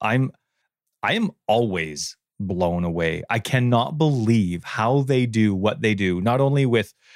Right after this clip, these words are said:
like, when you see that option, whatever it is, that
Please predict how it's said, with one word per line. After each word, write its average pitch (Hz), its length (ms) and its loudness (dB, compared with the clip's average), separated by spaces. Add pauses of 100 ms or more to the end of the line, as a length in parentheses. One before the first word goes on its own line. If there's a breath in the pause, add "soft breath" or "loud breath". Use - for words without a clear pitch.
(120)
like, 123 240 -4 (260)
when 135 300 -2
you 170 100 2
see 120 380 -6
that 147 300 -2 (140)
option, 151 520 0
whatever 123 280 2
it 113 60 0
is, 127 200 0
that 101 280 -2